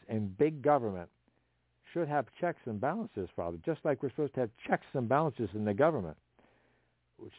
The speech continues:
seem to be compromised by so many people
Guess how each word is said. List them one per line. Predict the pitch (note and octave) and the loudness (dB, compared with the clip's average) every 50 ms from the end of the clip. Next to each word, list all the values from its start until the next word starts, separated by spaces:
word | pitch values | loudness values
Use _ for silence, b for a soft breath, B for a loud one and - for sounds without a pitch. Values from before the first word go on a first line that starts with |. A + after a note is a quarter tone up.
| - - | -12 -8
seem | D#3 F#3 A3 | -6 -6 -4
to | F3+ - | -4 -4
be | G2 G2+ | -4 -6
compromised | - - - - A#3+ A3 - A#2 G2+ F2+ F2 F#2 - - | -6 -6 -8 -10 -8 -6 -4 -2 -2 0 0 -2 -2 -2
by | - G#2 F#2 - | -2 -2 -2 0
so | - D#3 A3 | 0 -2 0
many | A3+ F#3 B2+ A2+ | 0 2 2 0
people | - - C#3+ D#3+ D#3+ - A#2+ A2+ A2 | 2 2 2 2 4 4 4 4 4